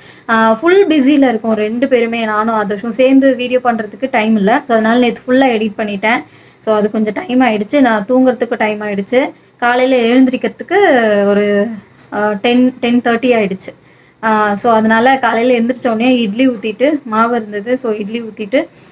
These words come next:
so, இட்லி சாப்பிட்டுட்டு meeting போயிட்டேன் ஸ்ட்ரெயிட்டா. எனக்கு eleven thirty meeting. இன்னைக்கு லெவன் தேர்ட்டி நான் அந்த quiz P P டி சொன்னேன் இல்லையா? So, அது share பண்றதுக்கு இன்னும் கொஞ்சம் extra time ஆயிடுச்சு. So, eleven தேர்ட்டில இருந்து,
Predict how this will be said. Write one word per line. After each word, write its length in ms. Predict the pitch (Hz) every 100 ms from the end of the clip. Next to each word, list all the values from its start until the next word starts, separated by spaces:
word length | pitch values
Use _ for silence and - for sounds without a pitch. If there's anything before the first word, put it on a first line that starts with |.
| _ _ _
so, 160 | 226 220
இட்லி 320 | 220 254 269
சாப்பிட்டுட்டு 420 | 247 214 208 277
meeting 380 | 247 233 247 240
போயிட்டேன் 280 | 220 208 214 -
ஸ்ட்ரெயிட்டா. 440 | - 202 202 226
எனக்கு 220 | 262 220 214
eleven 220 | 214 233
thirty 280 | 226 214 226
meeting. 500 | 208 190 196 196 277
இன்னைக்கு 320 | 240 233 214
லெவன் 260 | 208 240
தேர்ட்டி 760 | 254 247 240 247 247 240 233 220
நான் 300 | 226 220 220
அந்த 280 | 208 220 214
quiz 300 | 277 269 254
P 140 | 277 269
P 100 | 247
டி 120 | 240
சொன்னேன் 240 | 233 214
இல்லையா? 360 | 208 220 240 220 - -
So, 140 | - 247
அது 180 | 240
share 300 | 269 262 269 262
பண்றதுக்கு 360 | 254 240 233
இன்னும் 200 | 302 247
கொஞ்சம் 200 | 240 226
extra 300 | 220 220 277
time 280 | 262 233 208
ஆயிடுச்சு. 380 | 190 190 190 277 359 - _ _
So, 240 | 226 226
eleven 300 | 220 233 262
தேர்ட்டில 220 | 254 220
இருந்து, 720 | 226 214 214 247 320 359 302